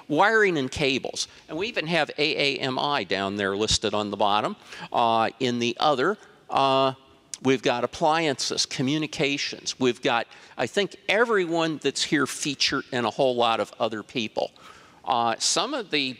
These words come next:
big part of education is to know what's relevant to you. Uh, sometimes that's the old person at the company. I told them about George in the freshman class.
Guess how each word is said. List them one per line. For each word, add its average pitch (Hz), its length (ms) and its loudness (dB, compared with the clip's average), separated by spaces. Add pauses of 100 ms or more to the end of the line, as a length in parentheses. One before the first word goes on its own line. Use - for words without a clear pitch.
(240)
big 185 340 -2
part 175 340 -2
of 127 180 -10
education 147 800 -2
is 113 160 -2
to 131 120 -8
know 131 180 0
what's 151 340 -2
relevant 117 680 -2
to 101 200 -6
you. 78 220 -8 (580)
Uh, - 160 -6
sometimes 156 760 -2
that's - 340 -2
the 113 200 -10 (240)
old 170 460 2
person 104 560 -2 (140)
at - 140 -6
the - 60 -12
company. 95 560 -6 (1000)
I 110 120 0
told 156 340 -2
them 123 180 -2
about 107 380 -2
George 107 640 0 (380)
in 104 260 0 (480)
the 113 300 0 (400)
freshman 117 580 -2
class. - 720 -2